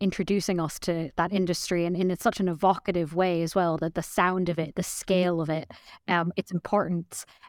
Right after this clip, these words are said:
And kind of perhaps obviously, um,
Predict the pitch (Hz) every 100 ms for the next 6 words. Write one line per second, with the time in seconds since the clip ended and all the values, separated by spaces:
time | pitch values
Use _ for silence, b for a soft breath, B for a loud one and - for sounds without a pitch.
0 | _ 226 214 - _ - 311 277 - -
1 | - 247 311 - - - _ - 240 220
2 | 233 - 185 165 160 - 196 180 180